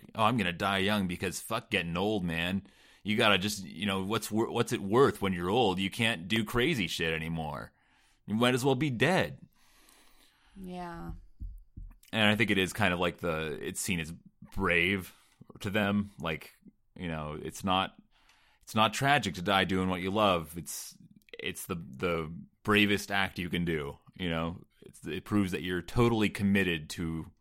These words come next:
Speaker 1: what you're about, in a way.
Speaker 2: Mm-hmm.
Speaker 1: Um, but he, you know, Bodhi doesn't really take it. I think it's Nathaniel and,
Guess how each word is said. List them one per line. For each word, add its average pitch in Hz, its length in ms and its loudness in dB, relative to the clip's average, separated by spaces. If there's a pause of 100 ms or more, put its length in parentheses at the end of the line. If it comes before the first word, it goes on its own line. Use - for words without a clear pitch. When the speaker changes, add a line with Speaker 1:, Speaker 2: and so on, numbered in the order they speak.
(260)
Speaker 1:
what 92 260 -6
you're 90 180 -2
about, 76 420 -2 (380)
in 76 80 -10
a 76 60 -8
way. - 300 -6
Speaker 2:
Mm-hmm. - 880 -18
Speaker 1:
Um, 80 480 -2 (1080)
but 110 140 2
he, 151 260 -6
you 190 80 4
know, 165 300 2 (960)
Bodhi 170 380 6
doesn't 135 240 2
really 123 220 2
take 139 280 0
it. 104 240 0
I 104 80 -4
think 135 160 2
it's - 380 -2 (920)
Nathaniel 107 600 0
and, 85 300 -4